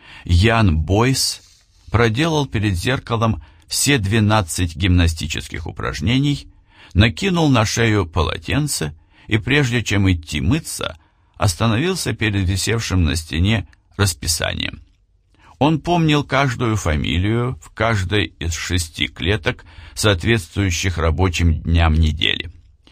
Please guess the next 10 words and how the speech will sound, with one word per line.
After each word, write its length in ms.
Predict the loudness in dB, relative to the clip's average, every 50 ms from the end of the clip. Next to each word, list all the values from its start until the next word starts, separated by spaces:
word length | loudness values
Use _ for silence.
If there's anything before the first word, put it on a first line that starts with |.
| -20 -20 -20 -16 -6 0
Помнил 380 | 2 2 4 4 4 2 2
часы 380 | 0 0 -2 0 0 0 0 2
и 80 | 4
минуты, 560 | 4 4 4 4 4 4 2 2 0 0 0 0
стоявшие 680 | 0 -2 -2 0 2 2 0 0 -2 -2 -2 -2 -2
против 440 | 0 0 0 0 0 0 -4 -6 -6
каждой 500 | -4 -4 -2 0 0 -2 -2 -2 -2 -4
из 240 | -2 -2 -4 -4 -4
тридцати 560 | -4 -4 -6 -6 -4 -6 -8 -8 -6 -8 -8
фамилий. 580 | -8 -8 -10 -8 -6 -6 -8 -8 -10 -14 -18